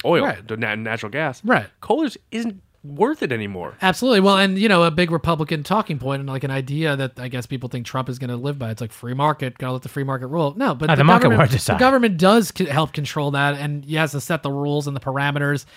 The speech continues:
Speaker 2: and incentivize certain things because we don't live in a corporation. We live in a country, and I want the country to do the right thing for us and for the planet, and that's, that's obviously the wave
Speaker 1: But
Speaker 2: of the future,
Speaker 1: wh-,
Speaker 2: you know?
Speaker 1: wh-, which free market is everything you keep hearing. It's like, I keep reading all these articles about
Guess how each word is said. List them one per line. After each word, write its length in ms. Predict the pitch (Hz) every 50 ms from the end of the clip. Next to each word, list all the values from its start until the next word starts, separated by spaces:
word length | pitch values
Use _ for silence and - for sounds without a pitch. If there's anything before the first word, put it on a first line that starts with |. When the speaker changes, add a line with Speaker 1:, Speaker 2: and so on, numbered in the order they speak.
| - - - -
Speaker 2:
and 100 | 196 180
incentivize 720 | 170 - - - 233 240 226 - 185 160 165 160 156 151
certain 340 | - - - 175 170 151 147
things 300 | 147 196 208 190 170 160
because 340 | 151 160 143 165 165 147 135
we 220 | 135 139 156 160
don't 420 | 151 139 143 156 156 160 160 160 - _ _ 160
live 400 | 139 139 160 175 180 170 156 151
in 220 | 151 135 156 147
a 80 | 139 - _ _ _ _ _ -
corporation. 800 | - - 170 151 - 147 135 156 175 190 180 - 131 120 123 135
We 100 | 135 135
live 160 | 143 143 139
in 60 | 131
a 40 | 120
country, 640 | - - - 208 202 - 151 131 117 139 151 160 - - - - _ -
and 80 | 185
I 40 | 180
want 180 | 180 185 180 147
the 60 | 170
country 240 | - 185 170 156 165
to 60 | 156
do 120 | 156 175
the 80 | 160 160
right 180 | 156 165 160 147
thing 180 | - 165 156
for 320 | - - 151 151 147 - - _ _
us 300 | - 165 165 175 - -
and 180 | - 156 156 143
for 80 | 156
the 80 | 147 139
planet, 420 | - - 214 247 208 160 165 180
and 200 | 147 165 175 175
that's, 440 | 180 180 175 175 - - - - - 120
that's 320 | 147 175 180 - - - - -
obviously 340 | 143 156 160 160 - 170 165
the 120 | 156 156
wave 180 | 156 160 165 156
Speaker 1:
But 20 |
Speaker 2:
of 40 | 156
the 60 | 165
future, 280 | 156 - 277 233 - 104
Speaker 1:
wh-, 40 | -
Speaker 2:
you 100 | 131 123
know? 100 | 127 127 -
Speaker 1:
wh-, 100 | - -
which 160 | 127 113 -
free 180 | - - 151
market 320 | 135 131 127 131 123 127 117
is 80 | 110
everything 220 | 120 110 110 117 117
you 80 | 110
keep 160 | - 120 110 98
hearing. 240 | - 127 123 113
It's 80 | 110 104
like, 100 | 104 -
I 80 | 101 135
keep 220 | - - 120 113
reading 160 | 117 113 113
all 60 | 113
these 100 | 110 104
articles 360 | 110 107 110 110 107 113 110 104
about 340 | 98 110 104 107 104 -